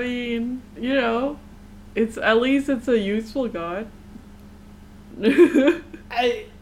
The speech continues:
Speaker 2: I mean, that beats the alternative, but I'm not sure.
Speaker 1: Um, yeah, but, you know, they make these little temples, and now you don't need angels to hear the prayers. You can just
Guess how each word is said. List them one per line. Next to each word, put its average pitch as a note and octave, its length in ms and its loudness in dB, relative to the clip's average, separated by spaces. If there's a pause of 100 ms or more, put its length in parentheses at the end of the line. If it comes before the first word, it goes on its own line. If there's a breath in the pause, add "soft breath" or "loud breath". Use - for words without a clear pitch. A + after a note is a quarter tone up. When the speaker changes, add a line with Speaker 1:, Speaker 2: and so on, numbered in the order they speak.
(460)
Speaker 2:
I G#3 100 0
mean, G#3+ 200 0
that G3 240 -2
beats G3 240 -2
the F3 160 0
alternative, C#3+ 720 -2
but C#3 100 -4
I'm C#3 160 -4
not C#3 220 -10
sure. B2+ 460 -4 (1600)
Speaker 1:
Um, E3 520 -14 (400)
yeah, B3 400 -2 (140)
but, G3 240 -2
you A#3 140 -4
know, A3+ 340 0
they A3+ 160 0
make A#3 300 0
these A#3+ 160 -6
little A3+ 280 -4
temples, B3 840 -4
and A#3 340 -4
now B3+ 600 -4
you B3 160 -4
don't B3+ 420 -2
need C4+ 260 -2
angels E4 1000 -2
to F#4 160 -2
hear D#4+ 380 -2
the E4 100 -6
prayers. C#4+ 960 2
You B3+ 100 -10
can C4+ 300 -4
just C4 440 -6